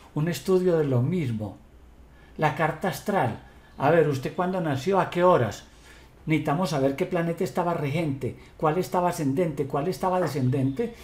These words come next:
y con estudios que han hecho los chinos y culturas muy antiguas, muy observadoras, se han dado cuenta si uno tiene tendencia a ser líder o tiene tendencia a ser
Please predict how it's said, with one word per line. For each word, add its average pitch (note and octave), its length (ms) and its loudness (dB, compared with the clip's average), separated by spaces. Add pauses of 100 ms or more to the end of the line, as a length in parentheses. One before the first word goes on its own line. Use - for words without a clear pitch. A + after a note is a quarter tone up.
(180)
y D#3+ 80 -2
con D3 220 0
estudios E3+ 460 -2
que F#3+ 80 -4
han F3+ 100 0
hecho F#3 200 -4
los C3+ 160 -2
chinos E3+ 540 -4
y - 200 -10 (680)
culturas D3+ 500 0
muy F#3 200 0
antiguas, E3+ 600 -2 (480)
muy D#3 140 6
observadoras, C#3 840 2 (400)
se D#3 100 -2
han D3 100 0
dado F#3 200 2
cuenta F3 340 -2 (380)
si - 160 -4
uno D#3 220 2
tiene F3 240 0
tendencia C#3 760 -2 (1040)
a A#2 160 -2
ser D3 260 0
líder G#3+ 500 6
o C3+ 80 -4
tiene D3 240 -2
tendencia B2+ 540 0
a D3 40 -6
ser D#3+ 360 -4